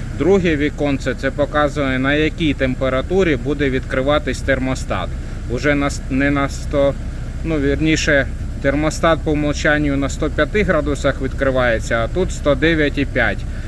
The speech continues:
стоїть. І, е, бачимо, другий параметр, вісімнадцять градусів, це на виході з радіатора, датчик температури, що стоїть на радіаторі.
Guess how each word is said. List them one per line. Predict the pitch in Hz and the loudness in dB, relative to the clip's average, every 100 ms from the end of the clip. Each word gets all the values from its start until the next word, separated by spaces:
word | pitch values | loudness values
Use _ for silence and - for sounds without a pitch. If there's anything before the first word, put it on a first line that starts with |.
| - | -6
стоїть. | - - 117 110 98 - 113 | -4 -2 0 0 -2 -4 -2
І, | 160 180 180 - - - - - - | 0 2 0 -2 -6 -6 -6 -6 -4
е, | 120 120 120 117 98 - - | 0 0 0 -2 -4 -6 -4
бачимо, | 113 151 - 143 135 123 117 - - - - - | 0 0 0 -2 0 -2 -4 -6 -6 -6 -6 -2
другий | 143 175 156 135 | 4 4 4 2
параметр, | 139 135 135 131 113 123 | 2 2 2 2 0 -2
вісімнадцять | 131 - 151 151 135 139 | -2 0 2 2 2 0
градусів, | 127 135 127 113 107 117 113 | 0 2 0 -2 -4 -4 -4
це | - 131 131 131 123 95 | -2 2 4 4 2 0
на | 127 | 0
виході | 143 160 147 139 131 | 2 0 2 2 2
з | 127 | 2
радіатора, | 139 131 139 135 147 160 131 | 2 2 2 2 2 0 0
датчик | 123 127 143 - 131 | 0 2 2 0 -2
температури, | - 131 131 131 131 135 131 123 | 0 -2 0 0 0 0 0 0
що | 127 | -2
стоїть | 123 - 127 117 | -2 0 0 0
на | 123 | 0
радіаторі. | 120 117 123 113 110 107 101 | 2 2 2 0 0 0 -2